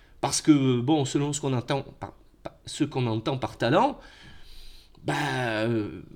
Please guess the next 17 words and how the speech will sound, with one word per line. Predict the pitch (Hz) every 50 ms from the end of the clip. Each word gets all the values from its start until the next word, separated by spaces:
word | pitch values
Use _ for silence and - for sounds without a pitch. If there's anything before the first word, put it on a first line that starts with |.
| - -
s'il | 147 - - - 151
y | 156
a | 135
des | 131 135 127
attentes | 135 131 131 151 147 143 127
pragmatiques, | - - 120 120 123 123 127 127 - - 175 165 -
hein, | 131
avec | 139 139 117 110
des | 113 110 117
indicateurs, | 117 117 113 110 - 110 104 - - 147 127
hein, | 104 - 185
euh, | 143 131 120 113
par | 110 - 110
rapport | 104 110 107 - 120 107
aux | 110
compétences, | 107 - 113 104 120 117 - - - - 147
hein, | 139